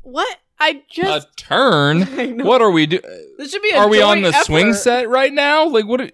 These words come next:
Speaker 2: oh, a turn?
Speaker 1: And they actually have sex. Like, it's not, like, fully, I don't know.
Speaker 2: Uh.
Speaker 1: Okay, so whatever. They're talking afterwards, <laughs> like, very casually about murder.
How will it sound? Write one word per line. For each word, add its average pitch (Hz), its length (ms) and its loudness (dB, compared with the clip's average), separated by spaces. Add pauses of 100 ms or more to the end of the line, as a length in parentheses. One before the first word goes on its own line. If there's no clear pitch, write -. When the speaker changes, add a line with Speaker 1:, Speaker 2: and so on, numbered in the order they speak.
Speaker 2:
oh, 147 400 -2
a 135 60 2
turn? 220 640 0 (220)
Speaker 1:
And 247 160 -6
they 339 100 -6
actually 311 320 -6
have 247 120 -8
sex. 254 420 -8
Like, 190 160 -8
it's 185 80 -16
not, 262 140 -6
like, 233 120 -6
fully, 180 340 -2
I 127 140 -10
don't 135 60 -8
know. 127 120 -10
Speaker 2:
Uh. 127 520 -6 (540)
Speaker 1:
Okay, 233 500 2
so 311 260 -8
whatever. 254 400 -2
They're 254 80 -2
talking 277 440 -4
afterwards, 208 760 -4
<laughs> - 0 -
like, 208 240 -4
very 214 340 -2
casually 220 440 -6
about 180 200 -8
murder. 214 380 -10